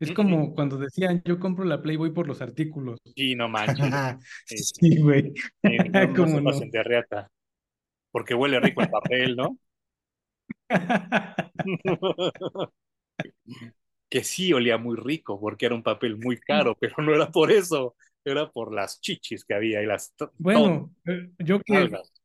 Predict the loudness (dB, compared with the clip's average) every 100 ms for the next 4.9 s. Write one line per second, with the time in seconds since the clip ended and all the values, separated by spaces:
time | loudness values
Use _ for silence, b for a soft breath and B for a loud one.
0 | _ -2 -2 -4 0 4 6 6 4 2
1 | 0 2 2 2 2 0 -2 -4 -4 -2
2 | -2 0 0 0 0 -2 -4 -6 -4 -2
3 | -2 -6 -14 _ _ 0 2 2 -2 -2
4 | -2 0 0 -2 0 0 0 -2